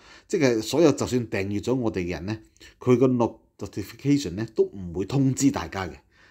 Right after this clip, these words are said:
即係唔會通知大家，誒，我哋有新嘅呢個發言啊，你哋嚟睇啦，唔會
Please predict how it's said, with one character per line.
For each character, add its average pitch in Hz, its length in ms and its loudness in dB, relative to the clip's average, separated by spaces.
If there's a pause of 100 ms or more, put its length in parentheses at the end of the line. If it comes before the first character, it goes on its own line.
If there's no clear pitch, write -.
即 208 100 2
係 160 100 6
唔 95 120 -8
會 117 80 0
通 156 140 0
知 170 120 0
大 98 140 0
家， 131 260 4 (220)
誒， 117 200 0
我 110 140 -2
哋 98 80 -2
有 101 160 0
新 131 260 0
嘅 101 160 2
呢 117 120 0
個 104 120 -2
發 98 140 -2
言 78 220 -10
啊， 90 80 -4
你 92 80 -2
哋 87 160 -4
嚟 78 120 -10
睇 95 200 -6
啦， 107 200 -2
唔 90 280 -2
會 127 200 2